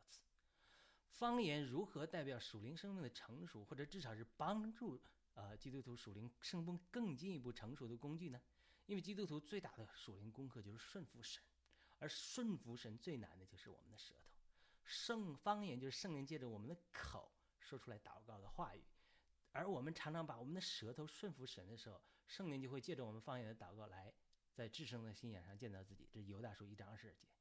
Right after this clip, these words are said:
是讲到，讲方言，实实在圣灵祷告。因为保罗在临前讲的说，方言祷告，我用，也用灵祷告，它是互相通用的，或者说我用灵歌唱，也用方言歌唱，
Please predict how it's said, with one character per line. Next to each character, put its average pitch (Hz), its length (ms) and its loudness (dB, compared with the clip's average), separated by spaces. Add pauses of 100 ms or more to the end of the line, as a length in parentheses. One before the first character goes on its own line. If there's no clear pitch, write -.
(160)
是 - 100 -12
讲 101 160 -8
到， 95 220 -12
讲 - 220 -10
方 113 140 -4
言， 104 140 -6 (140)
实 123 160 -6
实 120 80 -4
在 117 100 -2
圣 123 160 -2
灵 104 160 -4
祷 - 80 -10 (120)
告。 107 120 -12 (340)
因 120 80 0
为 120 40 2
保 107 160 0
罗 104 100 -2
在 104 120 -2
临 104 180 -2
前 101 180 -4
讲 95 160 -6
的 95 60 -12
说， 107 180 -8 (280)
方 165 180 4
言 143 160 4
祷 107 160 0
告， 117 140 0
我 113 120 2
用， 120 180 0 (320)
也 120 200 0
用 110 240 -2
灵 110 180 0
祷 104 200 0
告， 101 100 -8
它 101 100 -10
是 98 160 -10 (380)
互 147 120 -4
相 110 280 -6 (1000)
通 143 200 2
用 165 160 6
的， - 60 -8
或 135 140 -2
者 117 40 -6
说 131 80 0
我 117 80 2
用 131 240 2
灵 104 220 0
歌 151 140 2
唱， 117 280 -2
也 101 120 -4
用 117 120 -2
方 175 240 2
言 104 140 -4
歌 101 100 -10
唱， 98 180 -14